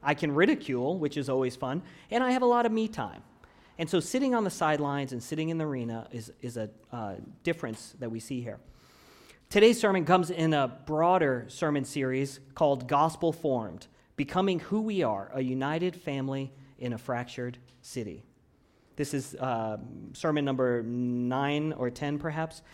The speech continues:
And the series of First Corinthians th-, reminds us that the church exists to display the beauty of the gospel to a broken world and broken people in the world.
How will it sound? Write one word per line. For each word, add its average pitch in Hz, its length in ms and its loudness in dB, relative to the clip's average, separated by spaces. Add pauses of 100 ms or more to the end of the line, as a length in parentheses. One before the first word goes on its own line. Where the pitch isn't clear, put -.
(200)
And 143 120 2
the 139 40 0
series 233 440 0
of 147 120 -6
First 208 340 0
Corinthians 123 680 -4 (220)
th-, - 100 -18 (340)
reminds 165 460 2
us 127 200 0
that 131 180 -2
the 131 60 -4
church 196 420 -4
exists 135 720 -4 (340)
to 143 140 0
display 151 720 0
the 151 160 -6
beauty 143 580 -2
of 120 280 -6
the 127 80 -6
gospel 104 600 -8 (380)
to 135 140 0
a 117 40 0
broken 123 600 -4 (120)
world 113 440 -4 (120)
and 120 200 -6
broken 123 360 -4
people 120 380 -8
in 110 80 -8
the 107 60 -8
world. 107 360 -8